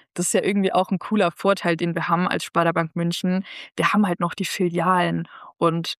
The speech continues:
ich habe tatsächlich auch mal hospitiert in einer Filiale. Und das war ein super spannender Tag, weil man einfach sieht,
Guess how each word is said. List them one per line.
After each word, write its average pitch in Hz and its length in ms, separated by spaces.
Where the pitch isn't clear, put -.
ich 180 120
habe - 180
tatsächlich 190 520
auch 185 120
mal 180 180
hospitiert 196 800
in 196 140
einer 202 200
Filiale. 208 640
Und 175 400
das 185 200
war 185 140
ein 185 280
super 226 340
spannender 196 420
Tag, 185 520
weil 175 140
man 175 120
einfach 175 240
sieht, 202 380